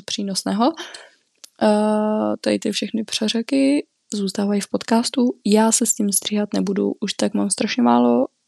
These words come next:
času na ostatní aktivity, nebo takhle. Spíš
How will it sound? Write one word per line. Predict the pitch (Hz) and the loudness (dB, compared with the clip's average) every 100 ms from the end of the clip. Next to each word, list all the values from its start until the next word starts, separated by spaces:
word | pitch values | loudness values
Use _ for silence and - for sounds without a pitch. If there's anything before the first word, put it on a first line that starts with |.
| _ | _
času | 220 - 208 208 311 - _ _ _ _ _ _ | -4 0 0 0 -4 -10 _ _ _ _ _ _
na | 214 202 208 208 220 311 _ _ _ | 0 2 2 0 -2 -6 _ _ _
ostatní | - 220 - 208 | -2 -2 -2 -4
aktivity, | - 202 202 208 208 | -2 -2 2 2 4
nebo | 208 190 | 4 2
takhle. | 180 - - - - - - _ - | 2 -2 -2 -12 -18 -20 -20 _ -20
Spíš | - 208 208 - | 0 2 4 0